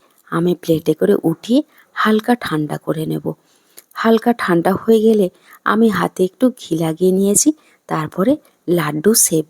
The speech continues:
দিয়ে নেব। দেখুন আমি কিন্তু লাড্ডু শেপ দিয়ে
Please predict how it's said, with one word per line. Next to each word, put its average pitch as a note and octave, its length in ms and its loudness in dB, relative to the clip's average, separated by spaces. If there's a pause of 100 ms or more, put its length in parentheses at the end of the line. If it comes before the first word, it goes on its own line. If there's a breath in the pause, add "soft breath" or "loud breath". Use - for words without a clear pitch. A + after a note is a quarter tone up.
দিয়ে D#3+ 220 -2
নেব। D#3 160 -6 (540 soft breath)
দেখুন E3+ 280 -2 (520 soft breath)
আমি E3+ 300 -2
কিন্তু F#3 220 -2 (140)
লাড্ডু D#3 300 -2 (140)
শেপ E3 200 0 (120)
দিয়ে D#3+ 180 0